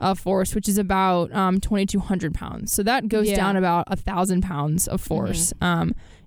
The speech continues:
Speaker 1: and so I think that's just an important distinction when learning what you should and should not weight
Speaker 2: Yeah.
Speaker 1: when you're, when you're, um, when you're using your harness. And that's a big reason why when you tie your figure eight knot,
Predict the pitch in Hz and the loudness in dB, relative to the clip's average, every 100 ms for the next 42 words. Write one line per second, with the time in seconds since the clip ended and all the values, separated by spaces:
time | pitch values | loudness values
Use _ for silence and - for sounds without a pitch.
0 | - 190 190 202 185 175 170 - - _ | -2 0 2 2 2 2 2 -2 -10 _
1 | _ _ _ _ _ _ - 202 208 214 | _ _ _ _ _ _ -6 0 2 2
2 | 208 202 220 220 214 202 208 190 190 - | 2 2 0 2 2 2 2 2 0 0
3 | 180 190 202 156 170 202 - - 202 180 | 0 0 0 0 0 -2 -8 -4 0 2
4 | 180 185 180 190 220 - _ _ _ - | 2 2 2 0 -2 -6 _ _ _ -2
5 | 202 208 185 185 185 185 190 196 - 196 | 0 2 2 2 2 2 0 -2 0 0
6 | 190 - 185 175 185 180 160 160 - - | 0 0 0 0 0 0 0 -2 -4 -8
7 | - _ - 214 185 175 196 190 190 190 | -8 _ -6 -2 -2 -2 0 2 2 2
8 | 175 170 170 - 180 175 165 165 - 147 | 2 2 0 0 0 2 2 0 0 -2
9 | 131 117 196 - - _ - - - _ | 0 0 -2 -4 -20 _ -18 -18 -20 _
10 | _ - 208 208 214 208 196 262 202 190 | _ -2 2 2 2 2 2 2 2 0
11 | 180 185 - 190 190 208 196 202 202 180 | 0 -2 -2 -2 0 0 0 0 2 2
12 | 185 190 185 196 190 185 196 185 180 175 | 2 2 2 0 0 0 -2 0 0 2
13 | 226 247 | 2 2